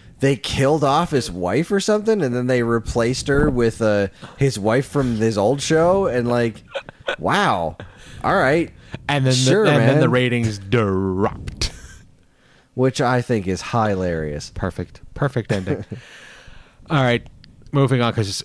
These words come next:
Speaker 2: we still got a couple more to go. Um, coming from Deadline Hollywood, George R R Martin's Night Flyers and Deadly Class teasers are unveiled by Sci-Fi. I watched these.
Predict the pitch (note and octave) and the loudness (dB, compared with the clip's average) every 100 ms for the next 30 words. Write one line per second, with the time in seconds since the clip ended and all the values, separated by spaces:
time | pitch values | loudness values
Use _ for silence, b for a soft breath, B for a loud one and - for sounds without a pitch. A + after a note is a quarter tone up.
0 | - G2+ - - A2+ G2 G#2+ B2 - - | -4 -4 -2 0 0 0 -2 -2 -8 -8
1 | G2 G#2 G#2 A2 A2 G#2 A#2 G#2+ - B | -4 -2 0 0 0 0 2 0 -4 B
2 | B - C#3 D#3 D#3 C3 B B B _ | B -2 2 4 2 -2 B B B _
3 | _ _ _ B B B B B B B | _ _ _ B B B B B B B
4 | - - - - D#3 C3+ B2+ C3 C3 C3+ | -20 -20 -20 -4 -2 -2 -2 0 2 2
5 | C3+ C3 B2+ C3 C3+ C3+ C#3 C3+ A#2 C3+ | 2 2 2 0 0 2 2 0 0 2
6 | D3 - D3 D3 D3+ C#3+ C#3+ D#3+ D3+ B2 | 2 0 0 0 0 0 0 0 -2 -4
7 | G#2 F#2 - A2 A2 B2+ D#3+ - D#3+ D3+ | -4 -6 -8 -8 -4 -2 -4 -4 -2 0
8 | D3+ D#3 D3+ - A2+ G#2 B2+ C3 C3 C3 | 0 0 -2 -2 -6 -2 0 0 2 -2
9 | - B2 A#2+ - - A2+ G#2 G2+ A2 G2+ | 0 -2 -2 -4 -4 -2 -2 -4 -2 -2
10 | F#2+ G#2+ G#2+ G#2 F#2 A2 G#2+ G2 E2+ _ | -2 -2 -2 -4 -4 -2 -2 -4 -6 _
11 | _ _ _ _ _ _ _ _ - B | _ _ _ _ _ _ _ _ -20 B
12 | B B B2 B2 B2 B2 - C3+ B2+ B2+ | B B -2 2 2 2 0 0 2 0
13 | - | -4